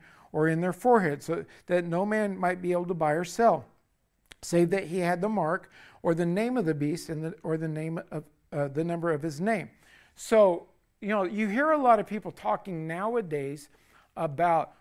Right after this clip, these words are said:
"Oh, did you hear they're coming out with a chip that you can buy and sell? You can just go over the scanner and you can buy it. It, it's gotta be the mark of the beast." The mark of the beast is not gonna be introduced until after the mid-tribulation,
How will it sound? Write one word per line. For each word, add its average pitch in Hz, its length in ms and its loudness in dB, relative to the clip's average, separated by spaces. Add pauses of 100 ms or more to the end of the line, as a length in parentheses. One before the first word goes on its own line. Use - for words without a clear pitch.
"Oh, 139 60 -4
did 123 220 -8
you 170 100 -4
hear 185 160 -2
they're 165 80 -2
coming 165 280 -6
out 170 120 -8
with - 140 -14
a 120 40 -12
chip 175 240 -8
that 160 100 -10
you 170 100 -14
can 147 140 -10
buy 156 160 -4
and 156 120 -12
sell? 160 140 -6
You 147 140 -8
can 160 100 -12
just 131 180 -14
go 160 200 -6
over 156 100 -8
the 135 120 -16
scanner 165 400 -12
and 147 80 -10
you 147 60 -10
can 156 100 -10
buy 156 180 -6
it. 160 160 -10 (180)
It, 202 140 -2
it's 180 220 -4
gotta 185 200 2
be 170 100 0
the 160 100 -4
mark 160 220 -6
of 151 60 -8
the 156 60 -6
beast." 165 340 -8 (260)
The 175 60 -12
mark 247 220 -2
of 277 60 -4
the 208 40 -6
beast 233 240 -6
is 170 140 -12
not 208 160 -6
gonna 214 120 -10
be 165 140 -8
introduced 170 720 -12 (360)
until 165 460 -6 (280)
after 180 240 -8
the 170 60 -10
mid-tribulation, 156 840 -8